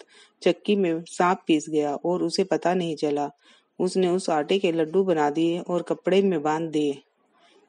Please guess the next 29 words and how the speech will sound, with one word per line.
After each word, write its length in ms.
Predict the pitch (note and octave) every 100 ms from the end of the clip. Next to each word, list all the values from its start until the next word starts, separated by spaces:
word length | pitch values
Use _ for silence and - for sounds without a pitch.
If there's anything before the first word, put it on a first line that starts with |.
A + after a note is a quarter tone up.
| _ D#3
जब 220 | F3+ F3+
वह 100 | E3
चला 320 | E3 E3 E3
गया 240 | F3 E3
तो 240 | F3+ E3 D#3+
उसे 240 | D#3+ F3+
सांप 260 | E3 E3 E3+
पीसने 340 | - E3 F3 F3+
का 100 | E3+
पता 280 | D#3 D3+ E3
चला। 340 | D#3+ C#3+ C#3 - _ -
भाई 280 | D#3 D3 E3+
की 160 | E3 E3+
प्यारी 420 | E3 D#3 D#3+ F#3
बहन 340 | E3 D#3 D#3+ - - - -
अपने 220 | F#3+ A3
बच्चों 340 | G3+ E3+ - G3+
को 80 | F#3+
पालने 400 | E3+ D#3+ E3 G3
में 120 | F3+
सोता 320 | E3+ D#3 F#3+
हुआ 200 | F#3+ D#3+
छोड़कर 520 | D3+ F3+ E3+ E3 D#3+ E3 _ _ _ -
भाई 260 | D#3+ E3+
की 160 | G3+ G3+
राह 200 | E3 E3+
पर 180 | F3+ D#3
चल 260 | D#3+ D3
दी। 260 | D3 D3+ C#3+